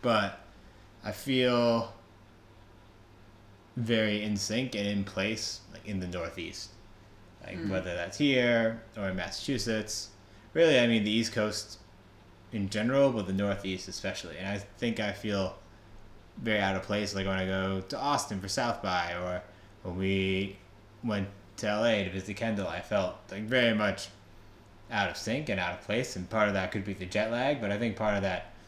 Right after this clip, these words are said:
Speaker 1: is just my mentality. And not having a lot of stuff moving, once again, in my teens and adult life was pretty fine with me. I would say I always felt, like, settled, but maybe not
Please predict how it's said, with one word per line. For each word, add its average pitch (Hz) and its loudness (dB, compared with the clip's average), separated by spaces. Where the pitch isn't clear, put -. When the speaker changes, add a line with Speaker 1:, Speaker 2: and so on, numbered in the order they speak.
Speaker 1:
is 87 -6
just 98 -4
my 85 -4
mentality. 87 -2
And 110 -2
not 127 2
having 123 2
a 131 -2
lot 123 4
of 117 0
stuff 131 0
moving, 104 0
once 104 -4
again, 92 -2
in 90 -4
my 87 -4
teens 101 -2
and 87 -8
adult 90 -2
life 98 -4
was 123 -4
pretty 160 2
fine 107 0
with 120 0
me. 135 -2
I 101 2
would 98 -4
say 104 0
I 101 2
always 98 0
felt, 92 0
like, - -8
settled, 131 2
but 110 0
maybe 104 2
not 90 2